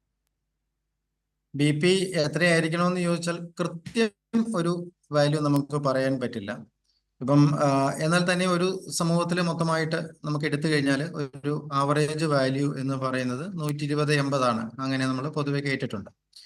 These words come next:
എന്നാൽ പോലും ഇതങ്ങനെ നൂറ്റി ഇരുപത് എൺപതിൽ നിന്നും കുറയുന്നതോ ഒക്കെ ചെറിയ വ്യത്യാസം വരുന്നതോ പൂർണ്ണമായിട്ടും, ആ, ആ, കൂടിയ ബി പിയോ അല്ലെങ്കിൽ കുറഞ്ഞ ബി പിയോ എന്ന് കരുതാനും സാധ്യമല്ല. എങ്കിലും നമ്മളൊരു, ആ, ആ, ഒരു ധാരണ പറയുവാണെങ്കിൽ,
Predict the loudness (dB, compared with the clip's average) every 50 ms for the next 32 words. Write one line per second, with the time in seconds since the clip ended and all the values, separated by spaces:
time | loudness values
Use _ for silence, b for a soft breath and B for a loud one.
0 | b b b b b 0 4 4 4 6 4 2 2 2 0 0 0 0 0 0
1 | 2 2 0 0 0 0 -2 0 0 0 2 2 2 2 2 2 2 2 2 2
2 | 2 2 2 0 0 0 0 -2 -4 -6 -10 -10 -6 0 2 2 4 4 4 4
3 | 4 2 2 0 -2 -6 -8 -10 -8 -4 -4 -2 2 2 4 4 4 4 2 2
4 | 2 2 2 2 2 2 2 2 2 2 0 0 0 0 0 0 0 -2 0 0
5 | 0 2 2 0 0 0 -4 -6 -6 -8 -14 b b b b b b _ -6 0
6 | 2 2 2 2 0 0 -2 -2 0 0 0 0 0 -2 -2 -4 -4 -6 -6 -2
7 | 0 2 4 4 4 4 2 2 0 2 2 2 2 2 0 2 2 2 2 0
8 | -2 -2 -2 0 0 0 0 0 0 -2 -2 -2 -2 -2 -2 -2 -2 -2 -4 -6
9 | -8 -4 -2 0 2 4 4 2 2 2 2 0 0 0 -2 -4 -4 -4 -6 -8
10 | -6 -4 -2 -2 -2 -2 -2 -2 -2 -2 -2 -2 -2 -2 -4 -6 -8 -6 -6 -6
11 | -6 -6 -6 -6 -6 -6 -6 -6 -4 -4 0 2 2 4 4 2 2 0 2 2
12 | 2 2 2 2 2 0 -2 -4 -6 -8